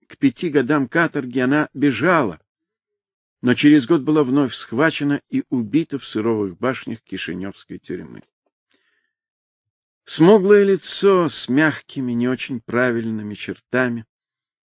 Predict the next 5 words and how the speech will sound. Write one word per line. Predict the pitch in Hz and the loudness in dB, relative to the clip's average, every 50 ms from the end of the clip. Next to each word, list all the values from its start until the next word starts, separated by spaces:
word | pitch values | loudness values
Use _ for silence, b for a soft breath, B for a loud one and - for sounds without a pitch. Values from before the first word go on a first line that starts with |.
| _ _ _ _ _ _ _ _ _ _ _ _ _ - | _ _ _ _ _ _ _ _ _ _ _ _ _ -10
густые, | 104 107 143 135 - - - 160 180 165 147 | -6 -4 -4 -4 -4 -2 0 2 2 2 2
немного | 135 135 127 131 131 117 123 | 0 0 -2 -2 -2 -4 -4
растрёпанные | 123 123 - - - 127 127 120 - 123 117 117 113 110 | -4 -6 -6 -6 -4 -2 -2 -2 -2 -2 -2 -2 -2 -4
косы | - _ - 139 151 147 - - - 120 | -6 _ -4 -2 -2 -2 -4 -4 -6 -4
и | 120 135 139 | -4 -4 -6